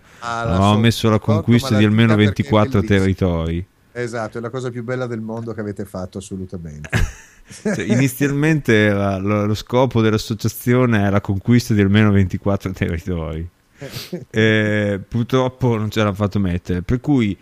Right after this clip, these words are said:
Speaker 2: c'erano due o tre voci serie, tra cui uno che era la promozione, la diffusione dei contenuti de-, e la, appunto, e la, e la, la, la publi-, eh, pubblicistica, diciamo, la pubblicizzazione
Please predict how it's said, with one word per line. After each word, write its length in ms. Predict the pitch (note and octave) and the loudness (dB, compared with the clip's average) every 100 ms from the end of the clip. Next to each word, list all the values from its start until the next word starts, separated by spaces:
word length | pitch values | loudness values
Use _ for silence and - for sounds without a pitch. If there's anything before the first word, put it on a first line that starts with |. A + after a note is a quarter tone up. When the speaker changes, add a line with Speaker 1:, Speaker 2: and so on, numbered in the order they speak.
| _ _ _ | _ _ _
Speaker 2:
c'erano 360 | - B2+ A#2 G#2 | -8 -4 -2 -2
due 180 | G2 A#2 | 2 0
o 40 | |
tre 380 | G#2+ A2 G#2+ G#2 | 2 -2 0 0
voci 400 | G2 G#2 G2+ G#2 | 0 0 0 -4
serie, 680 | F#2 A#2 G2 G#2 B2 C#3 C3 | -4 -4 -2 -2 0 -2 -2
tra 200 | A#2+ B2 | -4 -2
cui 300 | - B2+ A#2+ | 2 4 6
uno 280 | C#3 C#3 A#2 | 4 2 0
che 120 | G#2 | 0
era 140 | F#2+ | 0
la 100 | G2 | 0
promozione, 840 | F#2+ A2 A2+ A#2+ - C3 A2+ F#2+ | -2 -2 -2 -2 -2 0 0 0
la 100 | F#2+ | -2
diffusione 580 | F#2+ G2 - G#2+ B2 A#2+ | -2 -6 -4 -2 2 2
dei 140 | G2+ - | 0 -2
contenuti 800 | A2 A2+ C3 B2 C3 B2 C3+ C#3 _ _ _ _ | -2 0 0 0 0 2 0 0 _ _ _ _
de-, 540 | A2 G2 A2 G#2 G2 - | -10 0 0 2 -2 -4
e 120 | G2 | -4
la, 260 | G2 F#2+ F#2+ | -4 -4 -4
appunto, 400 | F#2 A2 G2+ F#2 | -4 -4 -2 -2
e 40 | |
la, 120 | F#2 E2 | -4 -6
e 140 | - | -10
la, 640 | F2 F2+ F2+ F2+ F2+ E2+ E2+ | -8 -6 -6 -8 -8 -10 -10
la, 100 | F#2 - - | -10 -12 -10
la 120 | G2+ | -10
publi-, 720 | - A2 G#2+ G#2+ G#2+ G#2 G#2 G2+ _ _ _ _ _ - | -4 -2 0 0 0 0 -2 -6 _ _ _ _ _ -10
eh, 300 | F2+ F2+ F2 | -6 -6 -6
pubblicistica, 1080 | - G#2 G#2 G#2+ - G2+ - - G2+ G2+ F#2 | -2 0 0 -2 -4 -4 -4 -8 -8 -4 -4
diciamo, 220 | F2+ F2+ | -4 -6
la 60 | |
pubblicizzazione 1200 | F2+ G#2+ A2 A#2+ G#2 G2 G#2 - A2 F2+ F2+ G#2+ | -4 -2 0 0 0 -2 -4 -2 -2 0 -2 -2